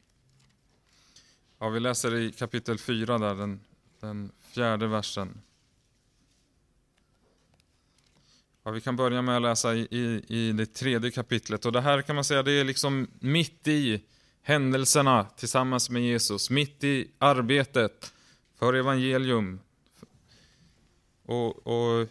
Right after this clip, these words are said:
man är mitt i, i, i det som sker när folk verkligen, det, det blir en, eh, en rörelse kring Jesus och, och folk söker sig till honom för att få, få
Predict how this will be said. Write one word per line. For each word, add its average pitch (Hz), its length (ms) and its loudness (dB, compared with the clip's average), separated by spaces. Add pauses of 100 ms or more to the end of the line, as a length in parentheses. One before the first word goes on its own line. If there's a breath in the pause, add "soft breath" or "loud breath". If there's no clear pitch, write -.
(100)
man 123 200 2
är 123 260 2 (760 soft breath)
mitt 131 520 -2
i, 139 40 4
i, 127 340 -2 (140)
i 131 40 0
det 131 160 0
som 131 240 2
sker 123 300 0
när 117 380 0 (200)
folk 139 380 0 (160)
verkligen, 123 640 0 (520 soft breath)
det, 117 160 -2
det 120 220 -2
blir 127 240 0
en, 123 220 2
eh, 120 380 2
en 120 380 0
rörelse 139 680 4
kring 143 240 -2
Jesus 131 600 0
och, 107 180 -4
och 117 120 -6
folk - 500 -2
söker 143 440 2
sig 139 200 0
till 135 240 -2
honom 127 340 -2
för 123 160 0
att 120 220 -2
få, 123 300 -4 (580 soft breath)
få 117 520 0